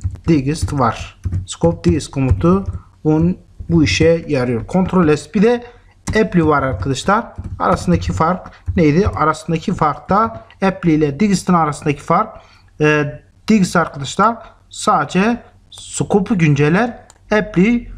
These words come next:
root scope'u da günceller arkadaşlar. Şimdi Control S yapalım. Bir sayfamızı bir yenileyelim.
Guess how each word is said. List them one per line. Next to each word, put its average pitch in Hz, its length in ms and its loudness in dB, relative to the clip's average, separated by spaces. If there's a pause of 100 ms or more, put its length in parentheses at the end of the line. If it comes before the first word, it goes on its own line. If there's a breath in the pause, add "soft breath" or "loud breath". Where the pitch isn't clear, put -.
(160)
root 185 240 2
scope'u - 380 -2
da 240 480 0
günceller 147 480 2
arkadaşlar. 123 580 -6 (220 loud breath)
Şimdi 233 260 2
Control 233 480 2
S - 180 -2
yapalım. 147 380 0 (340 soft breath)
Bir 240 60 2
sayfamızı 185 600 0
bir 202 80 2
yenileyelim. 143 720 4